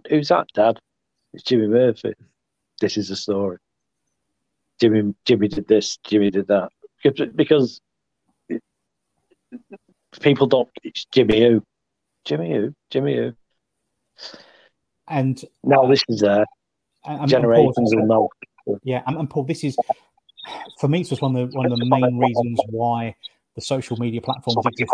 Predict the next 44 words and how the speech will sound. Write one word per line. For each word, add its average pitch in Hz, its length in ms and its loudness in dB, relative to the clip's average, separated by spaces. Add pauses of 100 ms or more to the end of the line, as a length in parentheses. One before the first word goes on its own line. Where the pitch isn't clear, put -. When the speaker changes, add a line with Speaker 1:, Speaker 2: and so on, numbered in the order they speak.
Speaker 2:
as, 139 640 -4
in 131 120 -2
the 120 100 -2
form 120 260 -4
they 117 100 -4
do 147 320 -2
is, 113 240 -2 (640)
Speaker 1:
Mm. 117 100 2
Speaker 2:
um, 113 300 -6 (220)
you 143 80 -2
know, 117 80 2
when 131 100 -2
I 143 140 0
was 123 160 -6
a - 20 -8
s-, - 220 -14
when 135 120 -8
I 135 40 -2
was 120 100 -4
a 113 60 -10
school 139 340 -4
lad 110 240 -4
in, 113 220 -10
in 117 80 -8
the 113 100 -8
eighties, 123 480 -6
I 117 240 -2
did 120 220 -2
a, 117 240 0
um, 110 360 -4 (360)
an - 100 -2
essay, 107 540 -4 (320)
not 170 100 0
a - 40 -4
dissertation, 113 640 -2
but 120 120 -4
an 113 100 -8
essay 120 440 -6
about 120 260 -2
the 117 80 -8
history 110 280 -2
of 139 60 4
Speaker 1:
Yeah. 143 100 6
Speaker 2:
United. - 640 -6